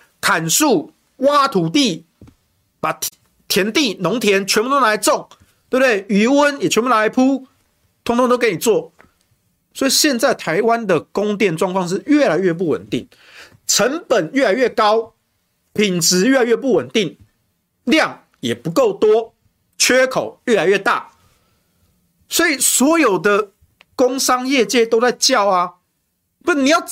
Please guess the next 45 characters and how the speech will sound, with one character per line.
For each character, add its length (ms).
你 100
要 100
涨 380
价， 300
但 120
是 240
你 140
涨 240
完 160
之 80
后， 260
你 100
给 220
我 120
们 120
是 100
这 140
样 140
子 100
的 100
供 260
电， 220
又 120
不 160
稳 220
定， 280
又 120
贵， 400
又 180
脏 500
啊， 360
老 120
百 160
姓 220
很 180
在 260
意 100
的 320
空 280
污、 280
健 200
康 200
的 60
问 180
题， 220